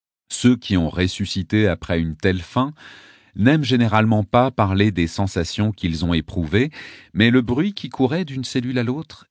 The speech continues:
était que cela faisait extrêmement mal, comme si tous les circuits du cerveau explosaient en même temps. Je ne pouvais détacher mon regard du persoc et de l'extrémité utile du court bâton de la mort.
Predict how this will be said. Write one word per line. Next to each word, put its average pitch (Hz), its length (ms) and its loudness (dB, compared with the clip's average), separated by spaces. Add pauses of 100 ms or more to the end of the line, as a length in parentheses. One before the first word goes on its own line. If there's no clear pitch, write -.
(180)
était 135 340 0
que 123 120 -2
cela 117 280 -2
faisait 107 440 -2
extrêmement 127 720 -2
mal, 85 440 -2 (140)
comme 104 240 2
si 113 480 -8
tous 156 160 -6
les 143 120 -2
circuits 131 500 -2
du 113 100 -2
cerveau 107 600 -2
explosaient 117 580 2
en 113 120 0
même 92 240 0
temps. - 200 -8 (1200)
Je 101 160 0
ne 127 140 2
pouvais 139 560 -2
détacher 110 500 0
mon 98 180 2
regard 90 380 0
du 80 140 -10
persoc 92 580 -4
et 87 60 0
de 82 100 0
l'extrémité 92 880 0
utile 117 420 0
du 90 140 -4
court 104 220 -2
bâton 90 320 0
de 87 80 0
la 76 100 -4
mort. 69 380 -12